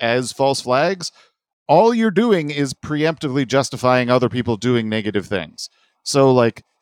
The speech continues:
if some anti-vaxxer had done something, let's say, at that march,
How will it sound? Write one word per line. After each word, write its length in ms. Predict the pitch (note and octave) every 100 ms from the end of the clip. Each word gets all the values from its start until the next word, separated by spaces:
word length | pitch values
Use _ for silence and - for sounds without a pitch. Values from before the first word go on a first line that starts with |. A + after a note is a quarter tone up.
| _
if 240 | C#3 F#3+
some 320 | - E3 E3 D#3
anti-vaxxer 720 | C#3+ C3+ A2+ B2+ A#2+ B2+ G#2+
had 400 | C#3+ F#3+ D#3 G#2
done 300 | A#2 G#2+ F#2+
something, 420 | A2 G2 G#2 F#2
let's 220 | F#2+ F#2+
say, 300 | - G2 F#2+ -
at 220 | A2 -
that 220 | G#2+ G2
march, 400 | G3+ G3+ B2+ -